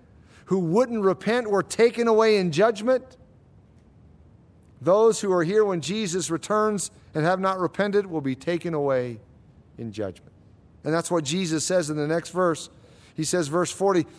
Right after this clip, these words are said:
"Then two men will be in the field, one will be taken and the other left." As I'm sure you know, a lot of Christians use these verses to describe the rapture.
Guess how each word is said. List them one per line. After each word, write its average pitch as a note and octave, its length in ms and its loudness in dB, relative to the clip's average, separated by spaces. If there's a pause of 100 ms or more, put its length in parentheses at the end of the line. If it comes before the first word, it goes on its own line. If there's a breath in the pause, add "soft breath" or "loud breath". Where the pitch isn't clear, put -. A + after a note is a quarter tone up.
(140 loud breath)
"Then D#3+ 220 0
two A3 400 0
men G#3+ 340 0
will G3 100 0
be G#3 240 -2
in G3 80 -2
the E3 80 0
field, B3+ 640 2 (1000)
one G3 300 0
will A3 100 4
be G3+ 140 -2
taken G#3 600 -2 (760)
and D3 120 -6
the C#3 120 0
other B2+ 260 0
left." F2+ 200 -8 (2500)
As B2+ 100 -6
I'm D3+ 140 -2
sure G3 200 0
you E3+ 160 -2
know, E3 300 4
a - 20 2
lot F3 220 0
of F3 100 -10
Christians D3 560 -6
use F3 220 -4
these C#3+ 220 -4
verses D3+ 440 -4
to - 140 -14
describe C#3+ 460 -6
the C3 100 -4
rapture. C3 600 -6